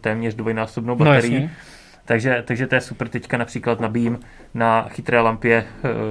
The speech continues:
Speaker 1: když jsem odcházel, tak mi to ukazovalo rychlost nabíjení osmnáct kilowatt.
Speaker 2: Mhm.
Speaker 1: Takže to je, to je velice příjemné.
Speaker 2: Tak to je vlastně po Teslách X a S vlastně auto s nejsilnější palubní nabíječkou
Speaker 1: Mhm.
Speaker 2: na trhu.
Speaker 1: No, je
Speaker 2: To je
Speaker 1: to
Speaker 2: paradox.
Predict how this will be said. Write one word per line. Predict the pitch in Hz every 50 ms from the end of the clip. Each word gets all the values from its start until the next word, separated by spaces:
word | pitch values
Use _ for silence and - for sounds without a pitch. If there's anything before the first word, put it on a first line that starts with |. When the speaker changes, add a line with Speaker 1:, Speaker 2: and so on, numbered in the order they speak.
| 104 104
Speaker 1:
když | 107 110 -
jsem | - 120 117
odcházel, | 104 - - 120 110 113 117
tak | 110 113 113
mi | 117 107
to | 117 117
ukazovalo | 110 120 113 120 117 117 117
rychlost | 117 107 - 127 117 -
nabíjení | 123 110 107 113 117 113 117 120
osmnáct | 113 - - 120 113 113 - -
kilowatt. | - 117 113 113 113 120 123 - - -
Speaker 2:
Mhm. | 147 151 151 143 139 151 180 175 - - - - - - - -
Speaker 1:
Takže | 117 113 107 123 123
to | - 127
je, | 120 120 120 120 120 120
to | - 123
je | 120
velice | 117 117 117 113 - -
příjemné. | - - - 127 117 117 117 117 117 120 143 151 - - -
Speaker 2:
Tak | - 151 143
to | - 143 139
je | 143 147
vlastně | 151 147 151 - - 175 165
po | 175 170 160 160 160 156 156 160 160 165 165 160 160 - - - - -
Teslách | - 156 143 - - 180 165 160 165 165 - - -
X | 180 143 - - -
a | 156 160 -
S | 151 156 165 160 - -
vlastně | 175 156 147 - - - - 165 160 156 160 160 151
auto | 143 147 143 180 165 156
s |
nejsilnější | 156 151 151 156 165 170 160 - 170 165 160 165 160 160 160 160 160 - - 180 170 170
palubní | 165 165 160 160 160 170 175
nabíječkou | 165 160 165 170 160 156 160
Speaker 1:
Mhm. | 180
Speaker 2:
na | 185 190
trhu. | 233 190 147 123 - - - -
Speaker 1:
No, | 131 120 120 143 - - -
je | 135 135
Speaker 2:
To | 180
je | 170
Speaker 1:
to |
Speaker 2:
paradox. | 156 160 190 185 139 127 - -